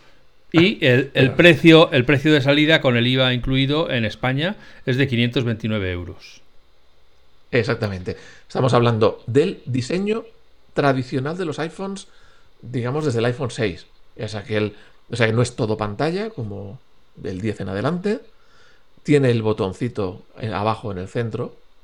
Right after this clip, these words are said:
Speaker 2: con el
Speaker 1: Ujú.
Speaker 2: reconocimiento de huella dactilar. Digamos que la
Speaker 1: Ujú.
Speaker 2: pantalla es cuadrada, no tiene notch, ni tiene nada de eso.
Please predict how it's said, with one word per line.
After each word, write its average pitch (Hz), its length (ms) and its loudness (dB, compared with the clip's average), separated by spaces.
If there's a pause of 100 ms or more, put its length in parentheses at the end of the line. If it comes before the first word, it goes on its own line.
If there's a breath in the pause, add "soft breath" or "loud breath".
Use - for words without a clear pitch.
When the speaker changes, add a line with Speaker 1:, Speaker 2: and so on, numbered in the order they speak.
(100)
Speaker 2:
con 107 200 -8
el 98 60 -6
Speaker 1:
Ujú. 139 80 -2
Speaker 2:
reconocimiento 107 1000 -4
de 92 160 -4
huella 95 240 0
dactilar. 143 520 0 (920 loud breath)
Digamos 120 340 2
que 107 100 0
la 104 60 2
Speaker 1:
Ujú. 101 80 2
Speaker 2:
pantalla 107 200 4
es - 80 -2
cuadrada, 151 440 -2
no 107 100 -4
tiene 90 240 -8
notch, 117 400 -4
ni 113 160 -12
tiene 107 220 -12
nada 117 220 -6
de 208 100 -2
eso. 254 220 -8